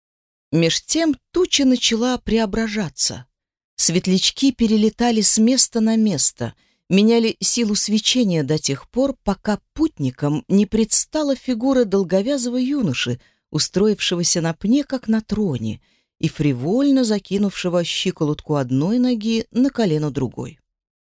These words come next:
Кромешная тьма рассеялась. Юноша с придирчивым любопытством разглядывал путников. Переглянулся с Аваром, подмигнул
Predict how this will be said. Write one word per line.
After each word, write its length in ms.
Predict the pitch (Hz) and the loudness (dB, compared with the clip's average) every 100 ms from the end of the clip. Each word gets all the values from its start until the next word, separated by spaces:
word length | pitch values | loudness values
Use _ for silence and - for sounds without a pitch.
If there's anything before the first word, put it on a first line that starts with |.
| _ _ _ _ _ _ _ _ _ - | _ _ _ _ _ _ _ _ _ -4
Кромешная 760 | 160 170 185 190 - 170 165 | 0 2 2 0 0 0 -2
тьма 380 | 165 - 175 240 | 0 -2 0 -2
рассеялась. 920 | 262 240 - - 220 92 90 - - - _ _ _ _ - | -4 -4 -6 -2 -4 -4 -8 -4 -6 -6 _ _ _ _ -4
Юноша 800 | 147 160 196 190 180 180 170 165 | -2 2 2 2 2 0 0 2
с 120 | - | 0
придирчивым 840 | - 170 143 156 151 - 147 147 143 | 0 -2 2 -2 0 -4 -2 0 0
любопытством 800 | 147 147 - 220 - - 185 175 | 0 -2 -2 0 0 0 -2 -2
разглядывал 680 | 165 139 151 190 180 175 | -2 -2 -2 -2 -2 -6
путников. 720 | 165 196 190 120 - - - _ _ _ _ _ _ _ _ _ - | -6 -8 -4 -6 -8 -14 -20 _ _ _ _ _ _ _ _ _ 2
Переглянулся 800 | 220 196 226 247 240 190 - | 2 4 4 4 4 2 2
с 120 | 160 156 | 2 2
Аваром, 600 | 131 120 117 156 254 277 _ _ _ | 0 -2 -2 -2 -2 -6 _ _ _
подмигнул 720 | - 302 294 240 151 139 127 | -4 0 2 0 0 0 -2